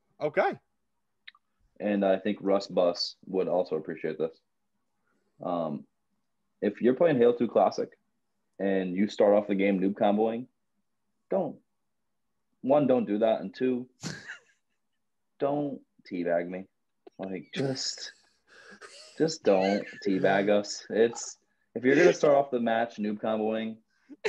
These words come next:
Speaker 2: do not teabag us.
Speaker 1: Teabagging in general, like, but if you're gonna noob combo and teabag, that's just, that's a,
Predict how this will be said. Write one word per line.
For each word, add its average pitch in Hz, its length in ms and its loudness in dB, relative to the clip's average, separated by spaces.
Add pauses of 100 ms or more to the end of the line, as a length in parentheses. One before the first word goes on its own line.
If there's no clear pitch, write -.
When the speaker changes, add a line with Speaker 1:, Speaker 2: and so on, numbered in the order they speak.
(340)
Speaker 2:
do 95 220 -4
not 87 460 -6
teabag 76 500 -6
us. - 200 -10
Speaker 1:
Teabagging 320 560 4
in 180 100 4
general, 107 460 -2
like, 160 180 0
but 214 120 4
if 226 100 2
you're 247 100 -2
gonna 320 180 0
noob 180 320 4
combo 208 340 4
and 196 100 -2
teabag, 185 360 2
that's 143 140 0
just, 139 180 -10
that's 180 180 2
a, 202 40 4